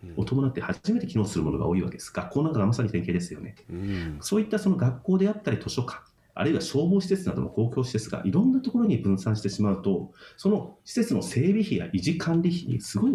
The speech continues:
Speaker 2: コストがかかってしまうわけです。
Speaker 1: へー。
Speaker 2: そ-、なので沖縄県は人口密度が高い。
Speaker 1: うん。
Speaker 2: これは人口百五十万人のうちの八十万人以上が本島の南部の方に集中していることもあるんですけども、
Speaker 1: うん。
Speaker 2: 沖縄県の人口密度っていうと、県単位で見ますと、全国でも九番目と。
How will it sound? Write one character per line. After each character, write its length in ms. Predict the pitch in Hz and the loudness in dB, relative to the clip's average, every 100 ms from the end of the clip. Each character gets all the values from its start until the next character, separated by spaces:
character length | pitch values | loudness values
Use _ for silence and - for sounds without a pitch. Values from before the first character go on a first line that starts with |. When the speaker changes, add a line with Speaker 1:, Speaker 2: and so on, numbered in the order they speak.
| - | 0
Speaker 2:
コ 120 | 151 | -4
ス 80 | - | -4
ト 80 | - | -4
が 80 | - | -4
か 100 | - | -8
か 60 | |
っ 40 | - | -6
て 100 | 110 | -6
し 180 | - | -2
ま 80 | 107 | 0
う 20 | |
わ 80 | 113 | 0
け 60 | - | -2
で 100 | - | -6
す。 220 | - - | -8 -8
Speaker 1:
へ 680 | - 85 85 87 92 98 107 | -8 -4 -4 -6 -6 -4 -4
ー。 20 | |
Speaker 2:
そ-、 140 | 117 196 | -2 0
な 100 | 220 | 2
の 80 | 240 | 2
で 160 | 104 - - | 0 -2 -4
沖 180 | - 190 | 0 4
縄 160 | 196 190 | 4 4
県 180 | 104 | 0
は 100 | 76 | -2
人 200 | - 104 | 0 2
口 100 | 139 | 2
密 160 | 147 - | 0 -2
度 80 | 85 | -4
が 80 | - | -6
高 260 | - - | -12 -12
い。 80 | - - _ | -14 -18 _
Speaker 1:
う 40 | 87 | -2
ん。 20 | |
Speaker 2:
こ 80 | 160 | 0
れ 60 | |
は 100 | 151 | 2
人 200 | 120 156 | 2 0
口 120 | 160 | 2
百 240 | 143 127 143 | 0 0 2
五 80 | 147 | 2
十 100 | 175 | 4
万 180 | 185 196 | 4 4
人 160 | 143 - | 4 2
の 80 | |
う 60 | 127 | -2
ち 120 | - | -2
の 100 | 120 | -6
八 260 | - 104 92 | -4 -2 2
十 120 | 104 | 4
万 140 | 110 | 4
人 160 | 113 123 | 4 2
以 60 | 151 | 2
上 160 | 202 | 2
が 180 | 147 113 | 0 0
本 140 | 180 190 | 0 2
島 80 | |
の 60 | - | 2
南 220 | 120 165 | 2 2
部 40 | 143 | 2
の 60 | |
方 60 | 87 | 0
に 60 | |
集 140 | 87 87 | 0 -4
中 140 | - | -6
し 60 | - | -4
て 100 | 110 | -2
い 20 | |
る 60 | 110 | -2
こ 80 | |
と 80 | 143 | 0
も 100 | 123 | 0
あ 40 | - | 0
る 100 | - | -2
ん 20 | |
で 80 | - | -4
す 80 | |
け 100 | - | -6
ど 120 | - 101 | -2 0
も、 140 | 95 | 0
Speaker 1:
う 20 | |
ん。 100 | 85 82 - - | -2 -6 -16 -8
Speaker 2:
沖 160 | 127 170 | -4 0
縄 140 | 240 | 0
県 100 | 175 | 0
の 60 | 98 | 0
人 160 | 104 117 | 2 2
口 160 | 117 | 2
密 120 | 123 - | 0 -2
度 60 | |
っ 40 | - | -6
て 80 | - | -4
い 40 | |
う 80 | - | -2
と、 280 | 156 - - | -2 -4 -4
県 280 | 170 208 - | 2 2 4
単 200 | 254 214 | 4 4
位 120 | 98 | 2
で 60 | |
見 80 | 82 | 0
ま 100 | 85 | -2
す 120 | - | -4
と、 300 | - 76 - - _ _ | -4 -2 -2 -8 _ _
全 160 | - 185 | 0 2
国 160 | - | 2
で 80 | - | -2
も 120 | 110 | -4
九 220 | - 123 147 | -2 0 2
番 180 | 156 | 2
目 80 | 151 | 2
と。 120 | - | 2